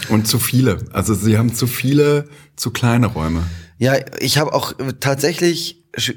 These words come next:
Speaker 2: mehrfach, auch am zweiten Tag noch Schwierigkeiten gehabt,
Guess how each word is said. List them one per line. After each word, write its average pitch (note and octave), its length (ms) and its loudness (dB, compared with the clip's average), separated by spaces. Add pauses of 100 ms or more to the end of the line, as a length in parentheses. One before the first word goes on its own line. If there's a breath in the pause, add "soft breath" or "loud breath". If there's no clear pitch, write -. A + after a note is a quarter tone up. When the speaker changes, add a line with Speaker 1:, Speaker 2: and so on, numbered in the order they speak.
Speaker 2:
mehrfach, D#3+ 760 -2 (520 loud breath)
auch B2+ 160 2
am C3 100 0
zweiten D#3 280 0
Tag D3+ 200 0
noch C3+ 120 -4
Schwierigkeiten C#3+ 480 0
gehabt, C3+ 400 -4